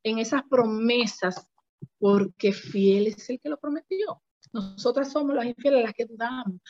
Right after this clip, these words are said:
las que tambaleamos, pero debemos nosotras mantenernos creyendo, creyendo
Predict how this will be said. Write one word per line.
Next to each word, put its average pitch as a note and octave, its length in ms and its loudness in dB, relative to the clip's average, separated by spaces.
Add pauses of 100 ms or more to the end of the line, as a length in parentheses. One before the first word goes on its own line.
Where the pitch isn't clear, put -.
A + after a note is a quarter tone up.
(100)
las A3+ 160 -4
que G#3 160 -2 (320)
tambaleamos, G#3 800 2 (320)
pero G3 280 0
debemos G3 640 0
nosotras F3+ 960 -8
mantenernos A#3+ 1200 4 (1500)
creyendo, G3+ 880 2 (400)
creyendo G#3+ 760 0